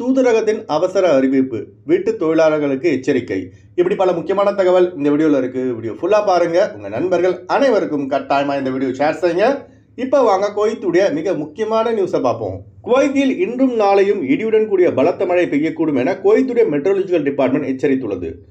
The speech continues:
குறைந்தபட்ச வெப்பநிலை பார்த்தீங்கன்னா, ஏழு முதல் பத்து டிகிரி செல்சியஸ் வரை இருக்கும் என எதிர்பார்க்கப்படுகிறது. மேலும் கடல் அலைகள் ஒண்ணு முதல் நான்கு அடி வரை உயரும். குவைத்துடைய வானிலை தற்போது சீராக இல்லாத காரணத்தால் வாகன ஓட்டுநர்கள் அதிக எச்சரிக்கையாக வாகனம் ஓட்டுங்கள்.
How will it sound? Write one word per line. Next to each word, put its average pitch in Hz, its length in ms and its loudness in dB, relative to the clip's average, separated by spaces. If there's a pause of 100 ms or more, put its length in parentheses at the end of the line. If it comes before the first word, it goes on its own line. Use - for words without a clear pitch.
(240)
குறைந்தபட்ச 196 520 0
வெப்பநிலை 147 400 0
பார்த்தீங்கன்னா, 131 540 -2
ஏழு 202 300 4
முதல் 175 240 -4
பத்து 156 300 -4
டிகிரி 160 220 -2
செல்சியஸ் 147 400 -6
வரை 131 220 -4
இருக்கும் 143 260 -2
என 139 100 -2
எதிர்பார்க்கப்படுகிறது. 135 960 0 (280)
மேலும் 262 400 2
கடல் 214 280 0
அலைகள் 214 320 0
ஒண்ணு 190 380 -4
முதல் 185 240 -2
நான்கு 190 400 -4
அடி 160 160 -2
வரை 147 200 0
உயரும். 104 440 -6 (380)
குவைத்துடைய 214 400 2
வானிலை 175 360 0
தற்போது 156 380 -4
சீராக 165 500 0
இல்லாத 143 300 2
காரணத்தால் 139 680 0 (200)
வாகன 240 420 2
ஓட்டுநர்கள் 190 640 0
அதிக 170 300 0
எச்சரிக்கையாக 151 520 0
வாகனம் 131 360 0
ஓட்டுங்கள். 156 500 0